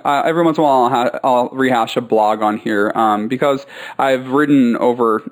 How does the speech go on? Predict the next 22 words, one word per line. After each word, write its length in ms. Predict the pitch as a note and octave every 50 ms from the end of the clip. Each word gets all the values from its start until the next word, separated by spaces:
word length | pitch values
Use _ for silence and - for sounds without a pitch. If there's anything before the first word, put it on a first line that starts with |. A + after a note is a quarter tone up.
| _ _ _ _ _ _ _ _ _ _ -
hundred 500 | - - - D3+ D3+ D#3 C3+ C3 A#2+ A2+
and 80 | G#2+
eighty 240 | F#2+ G#2+ A#2 A#2 A#2
posts 340 | - - - A#2+ B2 - -
at 60 | -
this 160 | - D3+ C#3+
point 300 | - - - D#3+ D#3 D#3
on 120 | C#3 A#2+ A2+
Life 220 | G#2+ A2+ A#2 -
of 80 | A2+ A2+
a 40 | A#2
Freelance 400 | - B2+ A2+ A2 G#2 G#2 - -
Dancer. 360 | - A2 G#2+ A2 - - G2+
It's 80 | A#2 -
actually 300 | A#2+ A#2 - - A#2 A2
what 240 | G#2 G#2 - - -
started 520 | - - - - A2 A2 A2 G#2 G2+ G2
me 140 | G#2 G2+ G2+
before 400 | G#2 G#2+ - - A#2 A#2 A2 -
I 40 | -
got 260 | - - - - -
to 180 | - - -